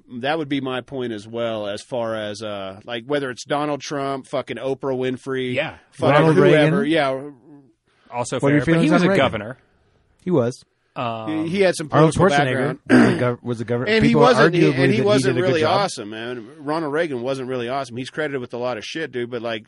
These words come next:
Speaker 1: our fucking national debt, like, we went from a fucking surplus country to a debt country in his, in his reign.
Speaker 2: Well, wait,
Speaker 3: Fair enough,
Speaker 2: also,
Speaker 3: yeah.
Speaker 2: Reagan, what did,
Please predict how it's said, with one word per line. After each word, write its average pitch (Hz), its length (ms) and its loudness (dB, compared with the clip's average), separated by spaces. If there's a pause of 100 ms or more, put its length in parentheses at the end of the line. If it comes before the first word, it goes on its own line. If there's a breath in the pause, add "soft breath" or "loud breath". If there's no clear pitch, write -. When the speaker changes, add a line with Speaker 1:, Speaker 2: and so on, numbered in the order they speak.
(100)
Speaker 1:
our 113 140 -10
fucking 127 420 -10
national 117 400 -8
debt, 113 300 -6
like, 110 240 -8
we 123 100 -8
went 131 200 -6
from 120 160 -8
a 107 60 -10
fucking 110 460 -10
surplus 131 480 -8
country 113 360 -12
to 110 140 -12
a 101 40 -12
debt 113 240 -8
country 101 500 -12
in 110 200 -8
his, 104 340 -10
in 110 120 -12
his 104 220 -12
reign. 101 320 -12 (140)
Speaker 2:
Well, 233 120 -4
wait, 240 60 -2
Speaker 3:
Fair 107 60 -4
enough, 117 220 -6
Speaker 2:
also, 214 480 -4 (200)
Speaker 3:
yeah. 156 60 -12
Speaker 2:
Reagan, 170 480 -8
what 170 220 -8
did, 170 180 -8